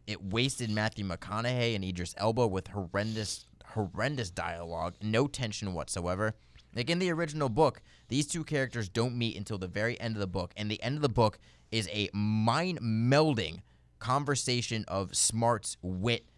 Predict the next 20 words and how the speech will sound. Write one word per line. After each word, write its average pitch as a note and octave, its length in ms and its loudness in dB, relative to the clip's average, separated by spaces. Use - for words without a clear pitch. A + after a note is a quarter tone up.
theory, A2+ 680 0
and G#2 120 -4
philosophy F#2+ 720 -2
that G2+ 180 -2
leaves A#2+ 340 0
you A#2+ 140 2
at G#2 160 -2
the G#2+ 100 0
end G#2 100 0
of F#2+ 80 -2
it F#2 100 -4
going, E2+ 340 -4
"Oh G2+ 120 -6
my E2+ 180 -8
God, F2+ 380 -2
I F2+ 120 -8
need F2+ 200 -8
to F#2 80 -8
sit F2 200 -10
down." D2 240 -10